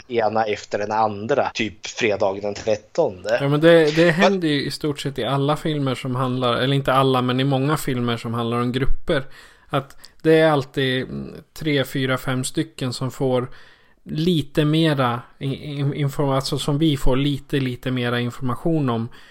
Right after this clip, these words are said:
Speaker 1: Och sen är det de här i bakgrunden som helt plötsligt bara bä, dör utan att man ens vet vilka de är. Alltså s-, gruppstatisterna eller vad man ska kalla dem.
Speaker 2: Och sen ska jag, för nu, nu hoppar jag direkt till slutet här nästan. För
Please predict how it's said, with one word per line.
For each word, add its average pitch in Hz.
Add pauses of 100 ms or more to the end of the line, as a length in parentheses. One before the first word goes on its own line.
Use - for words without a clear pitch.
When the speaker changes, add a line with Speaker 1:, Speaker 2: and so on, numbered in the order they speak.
(580)
Speaker 1:
Och 147
sen 147
är 147
det 135
de 127
här 123
i 123
bakgrunden 131
som 127
helt 123
plötsligt 123
bara 110
bä, 113 (180)
dör 147
utan 143
att 135
man 135
ens 131
vet 135
vilka 135
de 143
är. 120
Alltså 127 (300)
s-, -
gruppstatisterna 143
eller 113
vad 110
man 113
ska 123
kalla 117
dem. 127
Speaker 2:
Och -
sen 151
ska 156
jag, 139
för 135
nu, 147
nu 143
hoppar 131
jag 117
direkt 135
till 120
slutet 139
här 101
nästan. 107
För 113